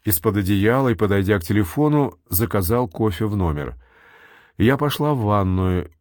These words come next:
и, отвернув кран, умылась холодной водой. Чувствовала я себя странно, ощущения были гадкие. Из зеркала на меня смотрело очень бледное лицо.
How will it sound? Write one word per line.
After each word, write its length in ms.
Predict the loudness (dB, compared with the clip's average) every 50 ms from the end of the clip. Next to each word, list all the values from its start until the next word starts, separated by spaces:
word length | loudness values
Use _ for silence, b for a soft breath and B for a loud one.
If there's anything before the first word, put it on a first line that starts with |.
| _ -4
и, 80 | 0
отвернув 500 | 0 0 0 0 0 2 2 2 0 0
кран, 300 | -2 -2 0 0 2 2
умылась 380 | 2 2 2 2 2 0 0 -2
холодной 460 | -4 -2 -2 0 0 0 0 0 -2
водой. 560 | 0 0 -2 -2 -2 -2 -2 -2 -6 -8 -12 b b b b b b b b b b
Чувствовала 480 | 0 2 2 2 2 0 0 0 2 2
я 160 | 0 0 -2
себя 280 | -2 -4 -2 -4 -4
странно, 640 | -4 -6 -8 -6 -4 -4 -2 -2 -2 -2 -2 -2 -2
ощущения 600 | -4 -4 -4 -4 -4 -4 -2 -2 -2 0 0 -2
были 240 | -2 -2 0 0 -2
гадкие. 720 | -2 -2 -2 -2 -2 -4 -6 -8 -6 -4 -4 -4 -6 -8 -14 b b b b b b b b b b
Из 160 | -2 0 0
зеркала 520 | 0 2 2 0 0 0 -2 0 0 0
на 60 | 2 0
меня 280 | 0 0 0 0 -2 -2
смотрело 540 | -2 -2 -4 -2 -2 -2 -2 0 0 0
очень 360 | 0 0 -2 -4 -2 -2 -2 0
бледное 500 | 0 0 0 0 -2 -2 -2 -2 -2 -2
лицо. 640 | -2 -2 -2 -4 -4 -2 -2 -2 -2 -4 -6 -12